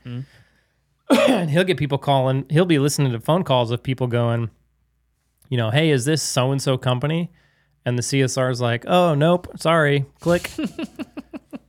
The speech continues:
Speaker 2: Like, try to turn, you know,
Speaker 1: Yeah,
Speaker 2: take the time to,
Speaker 1: sure.
Speaker 2: like, put a process in place and a script
Speaker 1: Mm-hmm.
Speaker 2: in place to turn those into book jobs.
Speaker 1: Mm-hmm.
Speaker 2: Um, because you likely paid for that lead,
Speaker 1: Yep.
Speaker 2: right?
Speaker 1: Yeah, you did, 'cause that phone rang and somebody
Speaker 2: Yeah.
Speaker 1: answered it, and,
Speaker 2: Mm-hmm.
Speaker 1: you know, there you go.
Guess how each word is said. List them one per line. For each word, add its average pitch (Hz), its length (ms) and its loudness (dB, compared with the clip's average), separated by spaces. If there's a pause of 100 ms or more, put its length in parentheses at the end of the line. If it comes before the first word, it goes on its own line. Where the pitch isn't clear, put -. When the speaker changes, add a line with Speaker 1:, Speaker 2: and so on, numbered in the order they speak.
(140)
Speaker 2:
Like, 139 160 -2
try 180 160 2
to 196 160 -4
turn, - 220 -2
you 160 100 0
know, 156 140 2
Speaker 1:
Yeah, 147 120 -2
Speaker 2:
take 127 160 -2
the 175 60 -4
time 170 320 2
to, 156 60 0
Speaker 1:
sure. 143 80 4
Speaker 2:
like, 135 160 0
put 156 140 -2
a 147 60 -2
process 156 520 -2
in 143 100 -2
place 131 400 -2
and 131 80 -2
a 123 40 -4
script 127 300 -6
Speaker 1:
Mm-hmm. 151 80 -2
Speaker 2:
in 123 60 -2
place 123 320 -4
to 139 80 -10
turn 135 280 -4
those 127 200 -4
into 123 140 -6
book 117 220 -8
jobs. 120 520 -8
Speaker 1:
Mm-hmm. - 720 -14
Speaker 2:
Um, 120 380 -2
because 135 300 0
you 165 80 2
likely 143 320 0
paid 160 280 -4
for 143 140 -8
that 127 260 -6
lead, 147 380 -6
Speaker 1:
Yep. 117 160 -6
Speaker 2:
right? 135 160 0
Speaker 1:
Yeah, 127 120 -2
you 117 120 -4
did, 131 240 -4
'cause 107 140 -12
that 113 200 -8
phone 123 240 -6
rang 139 380 -4
and 127 80 -10
somebody 117 220 -10
Speaker 2:
Yeah. 147 160 0
Speaker 1:
answered 202 240 -2
it, 214 200 -4
and, 127 120 -4
Speaker 2:
Mm-hmm. 156 260 -2
Speaker 1:
you 123 100 -6
know, 160 200 -2
there 120 140 -6
you 143 120 -4
go. 202 340 -4